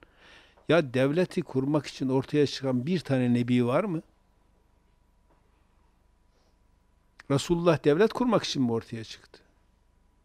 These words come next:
Rivayetlere göre Mekke'de ona, "Hadi gel seni başımıza geçirelim." dediği halde hiç şey yapmadı. Ya zaten eğer dünyalık peşinde koşarsanız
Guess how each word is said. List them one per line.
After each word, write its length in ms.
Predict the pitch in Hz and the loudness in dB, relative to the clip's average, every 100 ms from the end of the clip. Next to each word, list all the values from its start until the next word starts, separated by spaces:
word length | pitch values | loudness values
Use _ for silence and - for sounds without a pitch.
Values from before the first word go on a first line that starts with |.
| _ _ _ _ _ _ _ _ - | _ _ _ _ _ _ _ _ 0
Rivayetlere 520 | 143 160 156 165 160 | 4 4 4 2 2
göre 200 | 156 151 | 4 4
Mekke'de 460 | 147 143 - 143 143 | 2 0 0 0 0
ona, 420 | 135 139 131 - _ _ _ _ - | 0 0 -2 -6 _ _ _ _ -6
"Hadi 200 | 139 139 | -6 0
gel 160 | 139 | 0
seni 520 | 131 135 131 131 147 143 | 0 -4 -4 -4 -6 -10
başımıza 420 | 123 147 135 135 | -8 -6 -4 -2
geçirelim." 500 | 131 - 135 127 123 | -4 -6 -8 -6 -6
dediği 260 | 123 139 | -4 -2
halde 260 | 123 123 131 | -2 -4 -6
hiç 80 | 123 | -10
şey 200 | - 165 | -10 -14
yapmadı. 540 | 185 - 165 127 113 _ _ _ _ _ _ _ _ _ _ _ _ _ _ _ _ _ | -12 -14 -16 -16 -20 _ _ _ _ _ _ _ _ _ _ _ _ _ _ _ _ _
Ya 120 | 131 127 | -4 -4
zaten 480 | - 143 - 190 139 - - | 0 0 2 0 0 -8 -6
eğer 440 | 135 147 151 127 - 131 | 0 2 2 -2 -14 -6
dünyalık 640 | 120 135 139 147 165 - - | 2 4 6 4 2 -2 0
peşinde 360 | 139 160 143 | 0 0 -2
koşarsanız 920 | 131 131 - 202 - 262 156 - - | -2 -4 -4 -6 -6 -6 -6 -8 -16